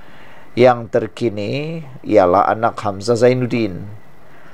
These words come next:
Tapi sebelum anak Hamzah Zainuddin, kita juga digemparkan dengan dakwaan terhadap anak Menteri Besar Perlis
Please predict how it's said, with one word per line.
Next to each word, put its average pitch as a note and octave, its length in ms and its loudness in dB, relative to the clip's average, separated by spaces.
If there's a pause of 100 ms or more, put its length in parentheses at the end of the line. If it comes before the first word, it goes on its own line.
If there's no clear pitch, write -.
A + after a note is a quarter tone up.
(160)
Tapi G3+ 240 2
sebelum C#3+ 640 2
anak A2 320 0
Hamzah G#2 400 -2
Zainuddin, F2 720 0
kita A2+ 240 4
juga G#2+ 240 4
digemparkan G#2+ 1120 2
dengan F#2 400 -4
dakwaan F#2+ 720 2
terhadap A#2 720 2
anak G2 480 0
Menteri G#2+ 400 -4
Besar G#2 480 2
Perlis B2+ 640 0